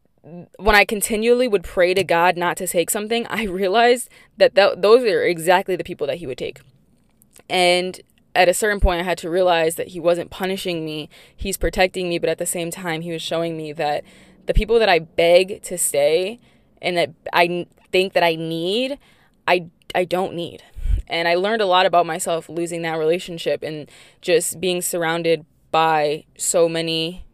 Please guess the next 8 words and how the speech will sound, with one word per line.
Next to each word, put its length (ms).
women 420
now. 480
I'm 140
just 160
very, 220
very 180
grateful. 480
Um, 380